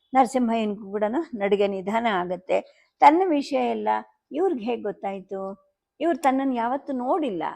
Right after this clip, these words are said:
ಗುರ್ತಿಲ್ಲ, ಪರಿಚಯ ಇಲ್ಲ, ಆದ್ರೂ ಕೂಡ ತನ್ನ ಎಲ್ಲ ಸಂಗತಿಗಳನ್ನು ನಡೆದ, ನಡೆದ ಹಾಗೆ ಹೇಳ್ತಾ ಇದ್ದಾರಲ್ಲ ಅಂದ್ಬಿಟ್ಟು ನರಸಿಂಹಯ್ಯನ ಮನಸ್ಸು ಆ ಯೋಚನೆಯಲ್ಲಿ ಮುಳುಗ್ ಹೋಗಿರುತ್ತೆ.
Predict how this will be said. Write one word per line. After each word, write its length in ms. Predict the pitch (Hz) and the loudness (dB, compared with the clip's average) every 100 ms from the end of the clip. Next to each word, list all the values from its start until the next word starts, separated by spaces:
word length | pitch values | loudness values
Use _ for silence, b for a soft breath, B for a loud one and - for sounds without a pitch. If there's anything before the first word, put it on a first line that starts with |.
| - | -8
ಗುರ್ತಿಲ್ಲ, 500 | 220 277 - 349 202 180 | -6 -6 -4 -4 -2 -4
ಪರಿಚಯ 640 | 190 202 - 302 302 247 | -4 -6 -4 -4 -2 -2
ಇಲ್ಲ, 160 | 180 165 - 247 | -4 -8 -10 -4
ಆದ್ರೂ 300 | 415 392 320 | -4 -2 -6
ಕೂಡ 200 | 240 226 - b b b - | -4 -4 -6 b b b 2
ತನ್ನ 200 | 285 285 | 4 4
ಎಲ್ಲ 300 | 226 220 349 | 0 0 0
ಸಂಗತಿಗಳನ್ನು 800 | - 247 262 285 285 247 233 226 | 0 0 0 -2 -2 -2 -2 -4
ನಡೆದ, 340 | 202 190 262 349 | -2 -2 -2 -4
ನಡೆದ 260 | 240 196 233 | -6 -6 -6
ಹಾಗೆ 200 | 247 254 | -6 -8
ಹೇಳ್ತಾ 420 | 240 196 226 277 226 | -8 -6 -6 -6 -6
ಇದ್ದಾರಲ್ಲ 460 | 190 185 180 175 170 180 - _ _ _ _ | -6 -10 -8 -6 -6 -8 -14 _ _ _ _
ಅಂದ್ಬಿಟ್ಟು 680 | 269 240 202 202 359 - _ _ | -2 -2 -2 -2 -4 -6 _ _
ನರಸಿಂಹಯ್ಯನ 680 | 277 302 330 285 254 226 220 | 0 0 0 -2 -2 -4 -6
ಮನಸ್ಸು 720 | 185 180 240 277 220 208 - _ _ _ _ | -6 -6 -6 -6 -4 -4 -6 _ _ _ _
ಆ 100 | 240 | 2
ಯೋಚನೆಯಲ್ಲಿ 760 | 254 226 330 - 277 240 208 254 | 4 4 2 0 -6 -6 -4 -6
ಮುಳುಗ್ 380 | 220 220 285 226 | -6 -2 -2 -2
ಹೋಗಿರುತ್ತೆ. 840 | 214 170 165 175 - 151 - _ | -6 -6 -10 -10 -8 -8 -10 _